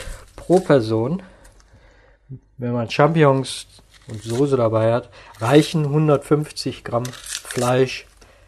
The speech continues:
eigentlich ganz gut. Wenn man ein guter Esser ist, sind zweihundert Gramm auch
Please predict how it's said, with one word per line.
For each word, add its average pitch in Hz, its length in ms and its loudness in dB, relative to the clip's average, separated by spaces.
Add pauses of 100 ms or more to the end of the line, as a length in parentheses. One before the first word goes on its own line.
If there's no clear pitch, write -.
(280)
eigentlich 113 440 -10
ganz 101 200 -10
gut. 170 240 4
Wenn 139 100 6
man 135 140 4
ein 127 60 -6
guter 156 360 6
Esser 135 320 4
ist, - 380 -2 (420)
sind 151 260 -4
zweihundert 143 720 6
Gramm 117 300 -2 (180)
auch 131 400 0